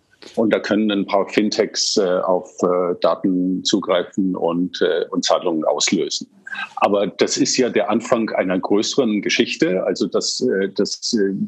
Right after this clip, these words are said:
Bankendaten nicht mehr nur bei den Banken gehostet werden, sondern auch von anderen verarbeitet werden. Da entstehen also ganz neue Geschäftsmodelle, auch über Bankdienstleistungen hinaus. Darüber können wir hoffentlich auch noch mal ein bisschen reden.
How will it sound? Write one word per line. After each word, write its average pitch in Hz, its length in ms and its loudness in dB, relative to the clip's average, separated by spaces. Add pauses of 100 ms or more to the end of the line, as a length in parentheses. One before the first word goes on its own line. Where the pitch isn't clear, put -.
(200)
Bankendaten 98 920 0
nicht 107 300 -4
mehr 98 480 0
nur 101 160 0
bei 90 160 0
den 82 160 0
Banken 127 420 0
gehostet - 500 -2
werden, 87 200 0
sondern 95 300 0
auch 95 260 -2
von 87 200 2
anderen 104 340 2
verarbeitet - 600 0
werden. - 220 0
Da 104 80 2
entstehen 101 380 0
also 90 180 -2
ganz 87 240 -2
neue 90 200 2
Geschäftsmodelle, 127 840 0
auch 110 240 0
über 104 220 2
Bankdienstleistungen 95 1200 0
hinaus. 92 600 0
Darüber 90 280 2
können 90 180 0
wir 92 80 2
hoffentlich 87 340 -2
auch 82 80 2
noch 117 120 0
mal 123 100 0
ein - 60 -2
bisschen 123 300 0
reden. 135 440 0